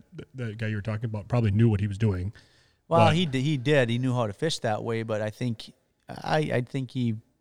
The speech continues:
Speaker 2: was fortunate to find the area that he found 'cause he was the only one to find it.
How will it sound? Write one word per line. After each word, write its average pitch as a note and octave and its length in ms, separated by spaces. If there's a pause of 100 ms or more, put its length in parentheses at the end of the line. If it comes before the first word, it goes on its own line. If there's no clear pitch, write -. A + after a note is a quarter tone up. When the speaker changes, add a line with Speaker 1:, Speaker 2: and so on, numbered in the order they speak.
(140)
Speaker 2:
was A#2 160
fortunate C3+ 600
to G#2 80
find A#2 440
the G#2+ 140
area A2 320
that G2 180
he G#2 120
found A#2 440
'cause F#2+ 140
he C3+ 80
was C3 140
the A2+ 60
only G#2+ 120
one G2+ 140
to F#2+ 60
find A#2 360
it. D#2+ 180